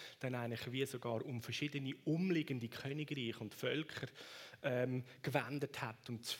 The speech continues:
zu, zu Tyrus und für die, für die Ägypter, äh, der, der Pharao und das Volk von Ägypten, äh, das Reden von Gott und was mit ihnen ist,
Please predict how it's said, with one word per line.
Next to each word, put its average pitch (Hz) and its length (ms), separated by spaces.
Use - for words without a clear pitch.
zu, 127 360
zu - 180
Tyrus 165 720
und 120 140
für 127 220
die, 120 160
für 123 280
die - 140
Ägypter, - 560
äh, 117 180
der, 113 120
der - 220
Pharao 156 640
und 117 140
das - 60
Volk 131 320
von 120 140
Ägypten, 135 560
äh, 117 40
das - 200
Reden 143 300
von - 180
Gott 127 360
und 120 120
was 120 300
mit 117 180
ihnen 139 260
ist, - 280